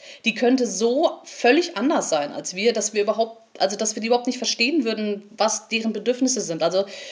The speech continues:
stellen wir, oder stellen wir uns mal vor, nicht die Menschheit wäre jetzt die dominante Rasse auf diesem, äh, Planeten, sondern, sagen wir mal, die Giraffen. Und die Giraffen würden eine künstliche Intelligenz erschaffen. Also das sind komplett andere Systeme einfach, in denen wir denken können. Und deshalb glaube ich einfach,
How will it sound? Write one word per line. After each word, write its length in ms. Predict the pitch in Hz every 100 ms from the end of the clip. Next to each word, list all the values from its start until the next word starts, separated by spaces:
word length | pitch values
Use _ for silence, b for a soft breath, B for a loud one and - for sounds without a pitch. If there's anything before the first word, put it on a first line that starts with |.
| -
stellen 240 | - 233
wir, 60 | 226
oder 200 | 226 220
stellen 240 | 226 233
wir 40 | 240
uns 100 | 233
mal 80 | 214
vor, 400 | - 202 202 196
nicht 240 | 214 -
die 80 | 208
Menschheit 680 | 196 226 277 269 277 285 214
wäre 200 | 233 226
jetzt 380 | 208 220 - -
die 260 | 208 202
dominante 440 | 202 202 196 190 175
Rasse 240 | 180 190
auf 100 | 170
diesem, 380 | 185 180 180 175
äh, 160 | 160
Planeten, 420 | 160 175 180 190 185
sondern, 380 | 185 180 180 B B B
sagen 180 | 190 202
wir 40 |
mal, 100 | 190
die 80 | 185
Giraffen. 500 | 180 180 208 - 240
Und 120 | 214
die 60 | 220
Giraffen 360 | 202 220 240 226
würden 160 | 226
eine 80 | 208
künstliche 380 | 233 220 196 185
Intelligenz 480 | 180 180 160 147 -
erschaffen. 380 | - 143 -
Also 160 | - 208
das 100 | 226
sind 140 | 233
komplett 500 | - 240 - 294 311
andere 380 | 196 269 311 277
Systeme 500 | 233 233 - 302 330
einfach, 400 | 170 156 - 196 B B B
in 140 | 214 208
denen 180 | 202
wir 100 | 190
denken 300 | 175 165 165
können. 240 | - 147 139 _
Und 400 | - 196 208 202 -
deshalb 480 | 208 226 262 262 - - _ _ _
glaube 400 | 190 196 311 311
ich 240 | 262 -
einfach, 560 | - 240 262 254 262 -